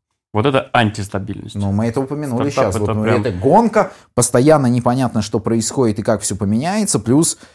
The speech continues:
Speaker 2: неуверенность в завтрашнем
Speaker 1: Тут
Speaker 2: дне,
Speaker 1: даже
Speaker 2: потому
Speaker 1: гонка
Speaker 2: что
Speaker 1: нестабильна. То есть она сегодня есть, а завтра <laughs> может ее не быть.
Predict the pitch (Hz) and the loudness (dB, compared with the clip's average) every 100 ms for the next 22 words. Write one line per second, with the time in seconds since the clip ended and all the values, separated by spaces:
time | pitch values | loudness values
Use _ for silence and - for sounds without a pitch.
0 | _ - 127 123 139 160 139 107 120 120 | _ -4 0 4 4 4 2 2 2 2
1 | 101 - 110 107 104 101 117 143 180 101 | -2 0 0 2 2 2 4 4 4 4
2 | 117 113 113 107 104 92 80 - _ _ | 0 -2 -2 -2 -2 -4 -10 -18 _ _
3 | _ _ 95 98 123 120 127 190 202 - | _ _ -8 -4 -2 -2 0 2 0 -4
4 | - _ - 123 123 110 139 - 110 123 | -20 _ -10 -6 -6 -2 -2 -2 -2 0
5 | 117 107 - | 0 -4 -6